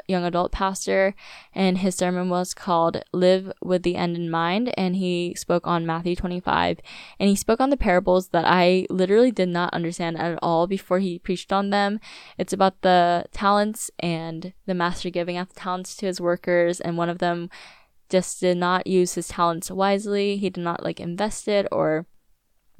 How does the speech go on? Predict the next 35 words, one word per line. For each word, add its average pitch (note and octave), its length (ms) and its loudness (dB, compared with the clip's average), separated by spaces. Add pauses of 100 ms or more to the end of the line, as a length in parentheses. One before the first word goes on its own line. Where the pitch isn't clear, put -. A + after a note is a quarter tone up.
use G3+ 240 0
it A3+ 160 4
to F#3 100 -4
double F3+ 300 6
his F#3 220 -2
reward, F3 760 4
and D#3+ 480 -4 (320)
the F#3 60 0
master E3+ 320 0
got E3+ 180 2
angry A#3 280 0
at A3 140 2
him, G#3+ 300 -2
and F#3 280 -6
I F#3+ 140 0
was C4+ 180 0
just E4 180 2
so G#3 160 2
confused. F#3+ 380 0
I F3 40 4
was F#3 120 0
like, F3 140 0
"Why C#4 280 -2
is D#4 240 0
he, B3+ 220 -2
like, A3+ 280 0 (120)
angry G3+ 320 0
that F#3+ 200 0
this G3+ 140 -2
guy F#3 220 2
is F#3 120 0
saving F3+ 380 2
his F#3 160 -6
talents?" F3 560 -4 (580)
But F#3+ 360 6